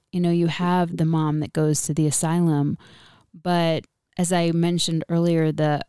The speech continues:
kind of communalness of mental illness, like, not just that everyone's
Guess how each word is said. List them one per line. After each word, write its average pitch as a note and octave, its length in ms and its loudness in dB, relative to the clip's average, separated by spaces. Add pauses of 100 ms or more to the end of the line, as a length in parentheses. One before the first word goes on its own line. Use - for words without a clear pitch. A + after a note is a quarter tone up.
kind E3+ 220 0
of D#3 260 -4
communalness D#3 1080 0
of D#3 400 -2 (440)
mental E3 400 0
illness, D#3+ 600 -2 (360)
like, E3+ 240 -2
not F#3 360 -2
just F3 300 -2
that D#3+ 180 -2
everyone's D#3 720 0